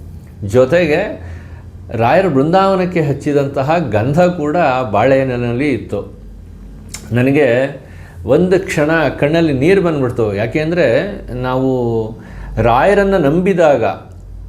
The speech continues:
ರಾಯರು ನಮ್ಮೊಳಗೇ ಇದ್ದಾಗ ರಾಯರು ನಮಗೆ ಹೇಗೆ ಅನುಗ್ರಹ ಮಾಡ್ತಾರೆ ಅನ್ನೋದಕ್ಕೆ ಈ ಒಂದು ಘಟನೆನೇ ಸಾಕ್ಷಿ. ಇಂತಹ ಸಾಕಷ್ಟು ಘಟನೆಗಳು ನನ್ನ ಜೀವನದಲ್ಲಿ ನಡೆದಿದೆ. ಮತ್ತು ಯಾವುದೇ ಒಂದು ಕೆಲಸ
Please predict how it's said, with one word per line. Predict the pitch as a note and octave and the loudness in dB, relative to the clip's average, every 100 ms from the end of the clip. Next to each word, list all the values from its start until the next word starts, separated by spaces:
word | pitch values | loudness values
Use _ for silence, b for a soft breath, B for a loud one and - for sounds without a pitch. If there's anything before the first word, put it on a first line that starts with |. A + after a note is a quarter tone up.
| - - | -18 -10
ರಾಯರು | A2+ G#2+ D3+ F#3+ | -4 0 2 2
ನಮ್ಮೊಳಗೇ | F3 D3 C#3+ D3 E3+ G3+ G#3+ | 0 0 0 0 2 4 4
ಇದ್ದಾಗ | F3 C#3 E3 D3+ A2 A#2+ D#3+ - | 2 2 2 2 2 -2 -4 -4
ರಾಯರು | A#2+ B2+ G3 G3 | 0 2 2 0
ನಮಗೆ | F3 E3 D#3 | -2 0 2
ಹೇಗೆ | C#3+ F3 F3+ | 2 2 2
ಅನುಗ್ರಹ | A#2+ C#3+ F#3 G3 G3 F3+ | 2 0 0 2 2 2
ಮಾಡ್ತಾರೆ | E3 D3+ C#3+ C3+ C3+ | 2 0 0 2 4
ಅನ್ನೋದಕ್ಕೆ | C3+ C3 C3+ D#3 C3 A#2 F2+ G2+ | 2 0 0 0 0 0 -2 -6
ಈ | B2+ C3 | -2 -2
ಒಂದು | C#3+ B2+ A#2+ | -2 -2 -2
ಘಟನೆನೇ | G#2 G2+ C#3+ C#3+ C#3 | 0 -2 0 0 -2
ಸಾಕ್ಷಿ. | C3 A#2 A#2 - D#3+ D#3+ B B B C#3 | 2 0 0 -2 -2 -2 B B B -2
ಇಂತಹ | D#3+ F3+ E3 | 2 4 4
ಸಾಕಷ್ಟು | D#3 C#3+ G3 F3+ - - G3+ F#3 D#3 B2 | 2 0 -2 -4 -12 0 4 4 4 2
ಘಟನೆಗಳು | A#2 B2+ E3 E3+ D#3 C#3 | 0 0 0 0 0 0
ನನ್ನ | B2 D#3 | 0 -2
ಜೀವನದಲ್ಲಿ | C#3 D3 C#3+ C#3+ C3+ | 0 0 2 2 4
ನಡೆದಿದೆ. | B2+ C3 B2+ D#3 - B B B - | 4 4 4 0 -2 B B B -2
ಮತ್ತು | D3 D3+ F#3 D3+ D3 C3+ A#2 - - B2+ | -2 4 4 4 2 0 -8 -14 -10 -6
ಯಾವುದೇ | G#2+ A2 C#3+ F3+ G#3 A3 | -4 0 4 6 6 4
ಒಂದು | A3 G#3 F3+ | 2 0 0
ಕೆಲಸ | E3+ E3 | 0 0